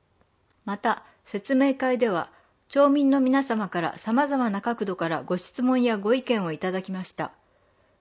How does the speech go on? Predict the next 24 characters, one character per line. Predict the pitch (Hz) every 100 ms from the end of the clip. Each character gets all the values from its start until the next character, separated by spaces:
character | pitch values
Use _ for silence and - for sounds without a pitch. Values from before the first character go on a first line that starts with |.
| _
特 | 311 311
に | 254 214
多 | 254 262
く | 233
寄 | 190
せ | 185 226
ら | 226
れ | 220
た | 220 208
内 | 214 233
容 | 226 214 214
を | -
四 | 196 196
つ | -
に | 285 247
分 | 180 202
類 | 196 190
し、 | 190 185 170 -
報 | - 208
告 | 214 202
し | -
ま | 190 180
す。 | - _ _ _ _ _ _ _ _ _ _ _ _ _ _ _ _ _ _ _ _ _
一、 | 226 196 233 -